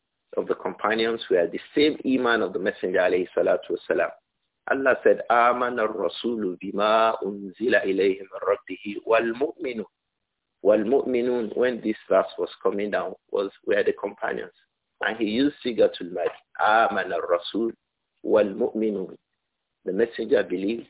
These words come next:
and the companions also believed. So these are clear-cut evidences from the Quran that the Iman,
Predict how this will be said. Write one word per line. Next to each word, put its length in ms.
and 120
the 60
companions 680
also 320
believed. 400
So 80
these 280
are 220
clear-cut 480
evidences 600
from 160
the 80
Quran 460
that 160
the 200
Iman, 480